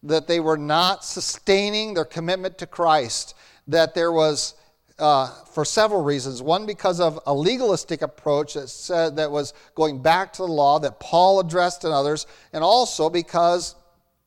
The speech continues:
of the opposite, believe it or not, the other extreme, which is a, a, a liberty that says, "I'll live however I like," and easy believism. And so those were still the, those were there in the early century, first century of the church, both extremes.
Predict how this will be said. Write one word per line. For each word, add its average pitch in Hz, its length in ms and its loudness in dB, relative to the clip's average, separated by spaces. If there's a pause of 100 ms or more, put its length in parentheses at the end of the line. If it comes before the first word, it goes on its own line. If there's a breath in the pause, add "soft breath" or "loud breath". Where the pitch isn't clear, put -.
(260)
of 165 200 0
the 165 140 -2
opposite, 170 520 0
believe 143 240 -2
it 143 40 -2
or 143 40 0
not, 156 120 -4
the 147 120 -6
other 202 260 0
extreme, 147 760 -6 (220 loud breath)
which 175 220 -4
is 185 440 0
a, 175 80 -4
a, 175 360 -2
a 175 80 2
liberty 180 480 0
that 170 180 -2
says, 175 240 -4
"I'll 180 180 -2
live 185 160 -2
however 180 360 -2
I 156 100 2
like," 160 480 0 (300 soft breath)
and 165 600 -4
easy 170 280 -6
believism. 160 840 -4
And 147 160 -8
so 147 200 -8
those 220 260 -2
were 240 80 -4
still 196 320 -4
the, 165 120 -2
those 233 260 -4
were 254 100 -8
there 180 320 0
in 156 140 -6
the 151 100 -10 (140)
early 156 280 -2
century, 143 480 -6
first 147 280 -8
century 143 260 -6
of 151 60 -6
the 160 60 -12
church, 139 280 -8
both 139 320 -6
extremes. 151 640 -10